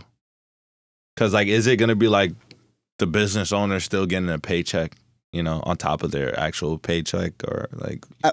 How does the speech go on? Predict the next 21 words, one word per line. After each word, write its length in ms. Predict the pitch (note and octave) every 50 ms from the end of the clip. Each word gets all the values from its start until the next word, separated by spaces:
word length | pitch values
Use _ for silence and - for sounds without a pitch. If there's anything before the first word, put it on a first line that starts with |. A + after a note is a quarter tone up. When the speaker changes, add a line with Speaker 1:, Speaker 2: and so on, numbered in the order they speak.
| - _
Speaker 2:
I 60 | D3+
feel 200 | D3 - G#3 F#3+
like 160 | G3 G3 F#3 F3
it's 120 | C#3+ -
always 200 | C#3 D3 D#3 C#3+
Speaker 1:
how's 20 | C3
that 40 | A#2
Speaker 2:
been 140 | B2 B2+ C#3
Speaker 1:
gonna 40 | C#3+ B2
Speaker 2:
like 60 | A#2
that, 80 | - A2+
Speaker 1:
work? 100 | A2 -
Speaker 2:
though. 100 | - A2+
Like, 240 | A2+ A2+ A2 G#2+ A#2 - - _ - B2
jobs 280 | - C3 A#2+ A#2+ A#2+ -
have 140 | B2+ A#2
always 240 | A#2+ A#2 A#2+ B2 A#2
been 220 | A#2+ B2 A2+ A2 G#2
lost. 440 | G#2 A2+ A#2+ C3 C3+ - - - _ _ _ _ _ _ _ -
Speaker 1:
Mm-hmm. 340 | F2+ F2 F2 E2 E2 E2+ F2+ G2 -
Speaker 2:
And 500 | B2 B2+ B2 B2 A#2+ A#2+ A#2 A2 A2